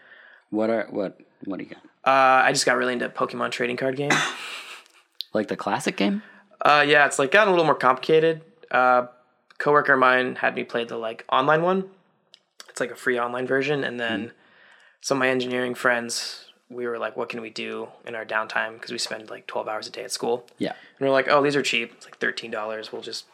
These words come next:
Speaker 2: play with that." So that's been pretty fun. Just doing stuff like that. It's hard to think about what I would do while not in school, 'cause right now my days mostly consist of, like, doing homework for, like, twelve hours. <laughs>
Speaker 1: Right.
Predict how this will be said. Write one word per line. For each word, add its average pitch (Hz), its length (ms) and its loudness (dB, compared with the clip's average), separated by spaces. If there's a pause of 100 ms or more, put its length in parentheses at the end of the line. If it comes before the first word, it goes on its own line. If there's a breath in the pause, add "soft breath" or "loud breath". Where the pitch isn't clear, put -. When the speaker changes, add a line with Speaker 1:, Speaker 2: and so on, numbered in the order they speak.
(100)
Speaker 2:
play 113 160 -6
with 110 120 -10
that." 113 200 0
So 127 160 0
that's 160 240 4
been 135 140 0
pretty 127 160 2
fun. 127 360 2 (1120 soft breath)
Just - 100 -20
doing 175 180 2
stuff 151 200 4
like 131 160 2
that. 127 440 4
It's - 140 0
hard 160 140 6
to 143 80 0
think 131 180 0
about 127 200 4
what 123 100 4
I 123 60 6
would 123 160 -2
do 123 260 2
while 120 300 -2
not 117 240 -2
in - 60 -10
school, - 440 -6 (160)
'cause - 180 -10
right 110 160 -2
now 117 140 -2
my 113 140 -2
days - 280 -8
mostly - 280 -12
consist - 360 -18
of, - 140 -18
like, - 160 -16 (100)
doing 123 220 0
homework 135 360 -6
for, - 120 -10
like, - 200 -12
twelve - 200 -10
hours. - 400 -4
<laughs> 110 100 2
Speaker 1:
Right. 110 300 2